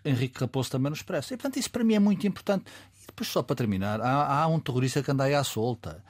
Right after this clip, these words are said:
e que é aceito pelo mundo ocidental e até é muito, muito respeitado. É o senhor Elon Musk. E isto é preciso termos muito cuidado. Foi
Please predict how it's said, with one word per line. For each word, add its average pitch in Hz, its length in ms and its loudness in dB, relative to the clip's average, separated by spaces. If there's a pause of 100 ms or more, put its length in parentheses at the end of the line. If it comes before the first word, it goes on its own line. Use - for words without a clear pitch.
(120)
e 117 100 -6
que - 140 -2
é 113 60 2
aceito 120 340 -2
pelo 113 180 -4
mundo 117 220 2
ocidental 113 580 -2 (220)
e 139 120 2
até 131 200 0
é 131 60 4
muito, 131 500 2 (340)
muito 127 300 2
respeitado. 110 680 -2
É 170 60 2
o 135 60 2
senhor 127 240 2
Elon 104 240 0
Musk. - 360 -10 (640)
E 156 180 2
isto - 200 2
é 196 60 8
preciso - 440 0
termos 147 260 6
muito 151 400 6
cuidado. 131 560 6
Foi 156 320 0